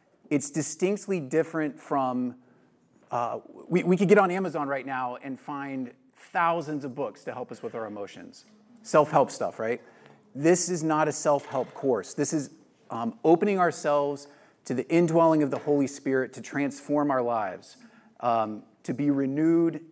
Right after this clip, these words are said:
in the spirit of our minds, you know, according to Ephesians. And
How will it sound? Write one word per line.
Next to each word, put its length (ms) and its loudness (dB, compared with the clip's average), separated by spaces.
in 100 -4
the 60 -6
spirit 500 0
of 160 -6
our 140 0
minds, 640 -8
you 80 -6
know, 80 -2
according 340 -4
to 140 -10
Ephesians. 560 -10
And 340 -2